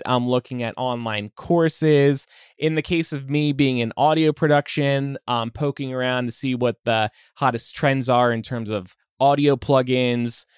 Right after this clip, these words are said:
for my software to improve audio quality. I just really enjoy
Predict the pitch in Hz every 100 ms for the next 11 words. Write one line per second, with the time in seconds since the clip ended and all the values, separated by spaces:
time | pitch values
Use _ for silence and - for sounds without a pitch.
0 | _ _ 117 113 110 104 101 - 110 101
1 | - 147 139 - 131 123 120 117 113 -
2 | 117 107 101 113 107 - 143 139 127 -
3 | 127 123 123 113 123 117 120 107 - -
4 | - - 233 247 262 294 277 202 - 165
5 | 165 160 160